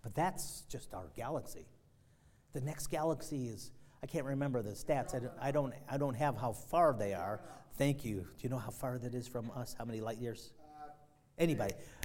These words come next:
Uh, some, somebody look at your Google quick. No, no, just put those phones away. <laughs> But I'm telling you, folks, b-, between our galaxy and the nearest galaxy, which is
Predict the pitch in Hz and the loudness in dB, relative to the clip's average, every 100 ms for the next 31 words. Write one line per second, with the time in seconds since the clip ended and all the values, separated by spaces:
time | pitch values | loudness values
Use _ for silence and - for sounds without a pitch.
0 | - 131 120 - - - 208 139 214 151 | 4 4 4 0 6 10 10 12 12 12
1 | 147 196 196 190 127 196 151 123 151 160 | 12 12 12 8 10 12 12 10 4 12
2 | 214 190 135 123 160 - 180 170 151 147 | 12 12 10 10 10 10 6 8 8 6
3 | 123 113 - - - 214 - 226 202 - | 6 4 2 -6 4 8 10 10 8 2
4 | - - - 214 - 156 185 190 247 277 | -10 -12 6 6 6 4 6 12 12 12
5 | 208 175 185 180 - - - 147 175 156 | 12 12 12 12 0 -10 -6 -2 0 6
6 | 226 190 208 196 220 269 285 254 269 269 | 8 12 12 12 12 12 12 12 12 12
7 | 269 285 277 185 196 175 170 185 226 277 | 12 8 6 6 8 8 8 10 12 12
8 | 294 - - 170 247 254 247 226 170 165 | 12 10 2 12 12 12 12 8 8 4